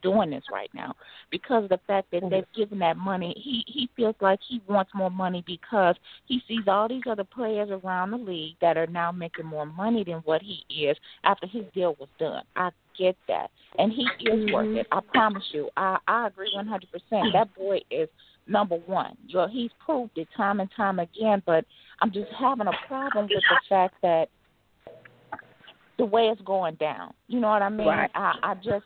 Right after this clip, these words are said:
Speaker 1: it's making me nervous because I, I don't,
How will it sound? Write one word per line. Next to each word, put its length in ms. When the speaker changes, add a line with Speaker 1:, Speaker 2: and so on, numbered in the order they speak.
Speaker 1:
it's 180
making 420
me 100
nervous 600
because 760
I, 160
I 140
don't, 340